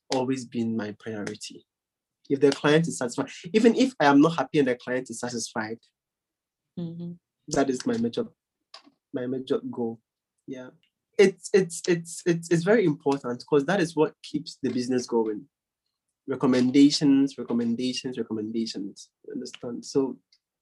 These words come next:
Speaker 1: if the client is satisfied, that is the most important thing.
Speaker 2: Awesome.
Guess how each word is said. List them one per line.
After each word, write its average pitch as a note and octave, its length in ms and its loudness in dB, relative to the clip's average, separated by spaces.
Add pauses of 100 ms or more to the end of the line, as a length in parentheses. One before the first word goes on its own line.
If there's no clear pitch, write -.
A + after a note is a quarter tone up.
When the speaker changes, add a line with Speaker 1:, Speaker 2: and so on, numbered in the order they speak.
(360)
Speaker 1:
if D3 140 2
the D3 100 6
client D#3+ 400 4
is - 160 -6
satisfied, A#2 680 -6 (560)
that C3 140 -8
is C3 120 -16
the B2 80 -6
most A2+ 200 -6
important - 560 -18
thing. - 220 -18 (760)
Speaker 2:
Awesome. E3 600 -6